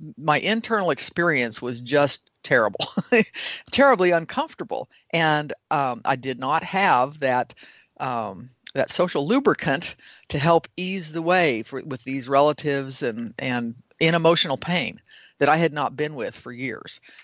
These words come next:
you know. So, I mean, different kinds of situations come up, and that was my very first one. It was not fun.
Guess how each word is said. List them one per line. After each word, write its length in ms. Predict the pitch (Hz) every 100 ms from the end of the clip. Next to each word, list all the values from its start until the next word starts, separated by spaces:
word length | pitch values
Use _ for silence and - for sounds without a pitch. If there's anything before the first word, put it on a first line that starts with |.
| _
you 100 | 143
know. 180 | 123 104
So, 340 | - 151 127
I 60 | 131
mean, 300 | 151 151 123
different 320 | 131 - 175
kinds 200 | 190 165
of 60 | 151
situations 580 | 160 - 151 170 156 -
come 220 | 170 156
up, 200 | 185 -
and 100 | 131
that 140 | 147
was 140 | 175 139
my 120 | 139
very 220 | 131 120
first 360 | - 135 127 -
one. 120 | 123
It 100 | 139
was 160 | 190
not 200 | 214 233
fun. 400 | - 240 185 107